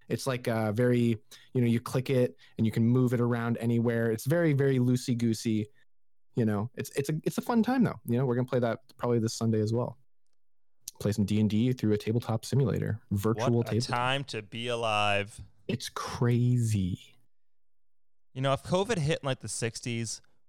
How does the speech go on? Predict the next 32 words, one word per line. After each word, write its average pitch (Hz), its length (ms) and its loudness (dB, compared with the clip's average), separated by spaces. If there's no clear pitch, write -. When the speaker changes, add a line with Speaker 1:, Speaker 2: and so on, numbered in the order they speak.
Speaker 2:
would 123 320 -4
the 135 80 -6
U 196 220 -4
S 208 80 -4
just - 260 -4
fall 113 360 2
into 117 180 -4
a 104 60 -4
Great 107 200 -4
Depression - 400 -8
immediately? 104 540 -6
'Cause 123 140 -4
there's, 123 140 -2
like, 127 100 -4
no 131 160 -2
way 131 80 -2
you 127 100 -4
can 113 120 -6
telework 110 500 -2
then. 107 260 -4
You 104 60 -6
can't 113 140 -6
get 110 100 -6
anything 107 320 -8
done. 101 380 -4
People 107 240 -8
are - 20 -2
gonna 104 80 -4
be 101 80 -8
stuck 110 320 -6
at 104 80 -8
home. 104 400 -4